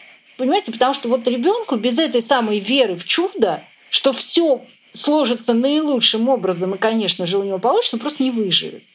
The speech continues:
Ну, смотрите, Лёш, если ваше, как вы говорите, магическое мыш-, мышление, вот эта вера в чудеса касается вас, ну, то есть, грубо говоря, вы говорите: «У меня, конечно же, получится.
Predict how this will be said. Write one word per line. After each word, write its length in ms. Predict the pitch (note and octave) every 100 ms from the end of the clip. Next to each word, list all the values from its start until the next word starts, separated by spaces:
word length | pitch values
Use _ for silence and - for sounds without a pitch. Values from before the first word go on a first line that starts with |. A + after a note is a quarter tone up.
| -
Ну, 80 |
смотрите, 480 | A3+ B3+ C4 C#4 G#3+
Лёш, 240 | E3 C#3+ - -
если 460 | F3+ D4 D4+ B3+
ваше, 580 | A3+ C4 C4+ - A#3+ G#3 -
как 160 | G#3+
вы 80 | A#3
говорите, 260 | A3+ A3+ A3
магическое 540 | G#3+ A3 B3+ - -
мыш-, 260 | G#3 G#3+ A3+
мышление, 520 | G#3+ - A#3 F#3+ D#3+
вот 160 | F#3 A3+
эта 160 | A3
вера 260 | F#3 A#3+ G#3+
в 80 | -
чудеса 600 | G3+ F#3 G#3+ - E3 - - - -
касается 680 | A3+ A3 C#4+ B3 G3+ - F#3
вас, 320 | A3 C4 E4
ну, 100 | G#3+
то 180 | G#3 B3
есть, 140 | A#3
грубо 280 | F#3 C4 A3
говоря, 420 | G3+ G3+ A#3+ A3+
вы 100 | F#3
говорите: 460 | F#3+ G#3+ A3+ - F#3
«У 80 | C4+
меня, 500 | C4 C4+ C4 C#4+ D4
конечно 540 | D4 A#3 A3+ A#3+ A#3 G3+
же, 140 | G3
получится. 800 | G3 G#3+ G3 D#3 - - - -